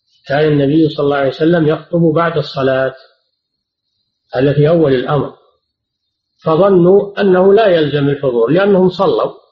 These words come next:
أنهم صلوا الجمعة ولا يلزم البقاء لاستماع الخطبة، فلذلك انصرفوا اجتهادا منهم، ولكن الله عاتبهم على ذلك،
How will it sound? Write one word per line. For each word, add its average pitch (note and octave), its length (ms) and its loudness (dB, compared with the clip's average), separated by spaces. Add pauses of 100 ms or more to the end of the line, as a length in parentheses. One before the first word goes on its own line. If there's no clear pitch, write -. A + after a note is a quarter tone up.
(520)
أنهم D#3+ 240 0
صلوا C#3+ 420 0
الجمعة C#3 600 -4 (880)
ولا F#3 220 0
يلزم D#3 440 0
البقاء C#3+ 600 -4
لاستماع C#3+ 480 -4
الخطبة، C3+ 380 -8 (260)
فلذلك D#3+ 520 0
انصرفوا C#3+ 500 -2 (320)
اجتهادا D#3+ 520 0
منهم، C3+ 400 -2 (380)
ولكن E3+ 440 0
الله D3+ 280 2
عاتبهم D3 760 -2
على B2+ 160 0
ذلك، A#2+ 380 -2